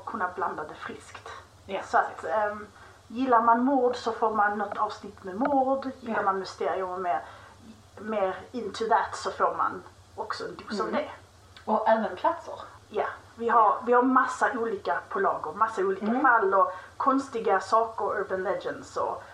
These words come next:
Speaker 2: Mm.
Speaker 1: allt möjligt.
Speaker 2: Som vi hoppas att ni ska tycka om.
Speaker 1: Ja,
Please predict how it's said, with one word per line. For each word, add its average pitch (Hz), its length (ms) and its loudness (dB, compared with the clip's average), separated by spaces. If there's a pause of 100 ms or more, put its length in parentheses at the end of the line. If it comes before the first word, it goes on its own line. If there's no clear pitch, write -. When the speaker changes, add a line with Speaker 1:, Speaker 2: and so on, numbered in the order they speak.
(180)
Speaker 2:
Mm. 247 200 0
Speaker 1:
allt 226 200 2
möjligt. 208 400 -6
Speaker 2:
Som - 380 -4
vi 233 60 0
hoppas 226 360 -2
att - 280 -6 (160)
ni 190 140 -8
ska 208 120 -10
tycka 196 260 -4
om. - 120 -4 (380)
Speaker 1:
Ja, 220 200 2